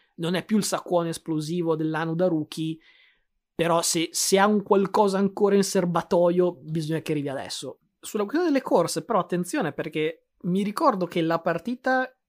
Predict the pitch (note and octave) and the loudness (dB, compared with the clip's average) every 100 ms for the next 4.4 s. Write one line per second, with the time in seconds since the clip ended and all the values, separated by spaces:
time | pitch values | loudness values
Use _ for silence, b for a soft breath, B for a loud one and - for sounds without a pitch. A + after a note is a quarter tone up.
0 | - G#3 F#3+ G3+ B3+ A#3+ F#3 - - E3 | 2 6 6 4 2 2 0 -6 -4 -4
1 | - A3 G3 E3+ D#3+ E3 F3 F3+ D3+ D3 | -4 -6 -4 -2 -2 0 0 0 -2 -4
2 | C#3+ C#3 D3 - D#3 D3+ C3+ - C#3 E3 | -6 -8 -6 -4 -2 -2 -6 -8 -6 -2
3 | G3 B3+ D#3 D3+ E3 E3 B3+ E3 C3 - | -2 -2 -4 -6 -4 -4 -2 -2 -2 -4
4 | D3 E3+ F3+ A3 | -6 -2 0 -2